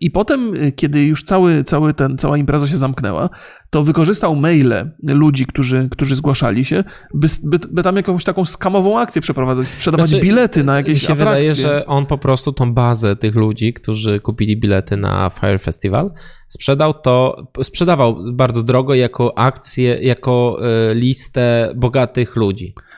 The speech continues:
Speaker 1: Ale nie wiem,
Speaker 2: I
Speaker 1: wydaje
Speaker 2: sprzedawał to różnym firmom. Tak mi się wydaje, bo to nie jest wytłumaczone w dokumencie, dlaczego oni dostawali te maile,
Speaker 1: Aha.
Speaker 2: ale rzeczywiście dostawali. Sprzedaż bazy, e, mailowej czy telefonicznej to jest powszechna rzecz.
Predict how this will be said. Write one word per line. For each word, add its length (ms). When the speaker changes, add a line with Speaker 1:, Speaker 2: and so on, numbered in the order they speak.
Speaker 1:
Ale 120
nie 120
wiem, 120
Speaker 2:
I 20
Speaker 1:
wydaje 180
Speaker 2:
sprzedawał 340
to 280
różnym 340
firmom. 380
Tak 120
mi 80
się 140
wydaje, 320
bo 160
to 180
nie 220
jest 300
wytłumaczone 640
w 40
dokumencie, 680
dlaczego 500
oni 180
dostawali 480
te 140
maile, 280
Speaker 1:
Aha. 180
Speaker 2:
ale 140
rzeczywiście 480
dostawali. 540
Sprzedaż 440
bazy, 480
e, 380
mailowej 560
czy 140
telefonicznej 720
to 40
jest 120
powszechna 500
rzecz. 320